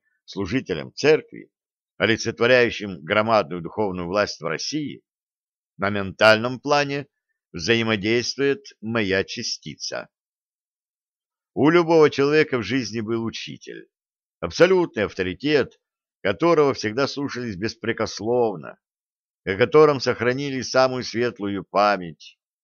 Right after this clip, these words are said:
Фокус в том, что я в данный момент в глазах иерархов прочно ассоциируюсь именно с их личными авторитетами. Соответственно,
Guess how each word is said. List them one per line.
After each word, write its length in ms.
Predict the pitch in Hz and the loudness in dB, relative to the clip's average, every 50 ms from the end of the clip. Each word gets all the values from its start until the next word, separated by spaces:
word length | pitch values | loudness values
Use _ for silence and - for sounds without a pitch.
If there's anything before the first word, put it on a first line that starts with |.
| _ _ _ _ _ _ _ _ _ _ | _ _ _ _ _ _ _ _ _ _
Фокус 580 | 110 - - - 127 117 - - 98 92 - - | -18 -10 -4 0 0 0 0 -2 -4 -6 -6 -10
в 160 | - - - | -14 -18 -2
том, 340 | - 147 151 139 113 87 71 - _ _ _ _ _ _ _ _ _ | 0 0 2 2 -2 -6 -10 -14 _ _ _ _ _ _ _ _ _
что 260 | - - - 92 92 | -20 -12 -6 -4 -4
я 560 | 82 76 78 98 139 147 139 117 78 - - _ _ _ _ _ | -4 -4 -2 -2 0 0 0 0 -4 -6 -10 _ _ _ _ _
в 120 | - 113 117 | -14 -2 2
данный 300 | 110 127 107 92 90 92 | 4 4 4 2 -2 -4
момент 440 | 95 120 135 135 117 87 73 - - | -4 -4 -2 -2 -4 -6 -8 -10 -12
в 40 | |
глазах 520 | 80 98 110 120 110 85 101 92 82 - - | -8 0 0 0 2 2 0 -2 -2 -4 -10
иерархов 880 | 82 82 90 107 120 143 180 190 175 147 - - 73 69 - - _ _ _ _ _ _ _ _ _ _ _ _ | -8 -4 -2 0 2 4 4 4 2 2 -2 -6 -10 -10 -10 -14 _ _ _ _ _ _ _ _ _ _ _ _
прочно 640 | 71 80 104 135 151 160 135 - 123 135 147 147 139 | -2 0 4 6 6 6 4 2 -6 -4 -4 -4 -2
ассоциируюсь 1160 | 110 123 120 - - - 131 127 - - 107 113 117 120 123 120 120 120 120 117 - - - _ _ _ _ _ _ _ _ _ | -2 -4 -6 -6 -8 -8 -8 -6 -6 -4 -4 -2 -2 -2 -2 -2 -2 -4 -6 -8 -12 -16 -18 _ _ _ _ _ _ _ _ _
именно 800 | - 117 131 139 151 156 160 165 165 160 160 160 160 160 156 - - | -2 0 2 2 2 0 -2 -4 -4 -4 -4 -4 -4 -4 -4 -6 -8
с 180 | - - - | -8 -8 -6
их 320 | 90 107 123 139 131 - - | -4 -2 -2 -4 -4 -6 -8
личными 680 | 85 82 87 85 - - 98 107 117 120 127 127 - _ _ _ _ | -8 -8 -8 -10 -10 -12 -12 -12 -10 -10 -10 -12 -14 _ _ _ _
авторитетами. 1120 | _ 67 76 - _ 101 110 123 135 - - 78 71 - - - 62 57 55 52 50 _ _ _ _ _ _ _ _ _ _ _ _ _ _ _ _ _ _ _ _ _ _ _ _ _ _ _ _ _ _ _ _ _ | _ -8 -8 -6 _ -4 -4 -4 -4 -8 -8 -10 -10 -10 -10 -14 -16 -16 -16 -20 -20 _ _ _ _ _ _ _ _ _ _ _ _ _ _ _ _ _ _ _ _ _ _ _ _ _ _ _ _ _ _ _ _ _
Соответственно, 1000 | - - 139 147 170 170 165 156 147 135 - - - 139 131 127 131 131 135 135 | -4 2 6 6 6 6 6 4 4 2 2 -2 -2 -2 -2 -2 -4 -6 -6 -8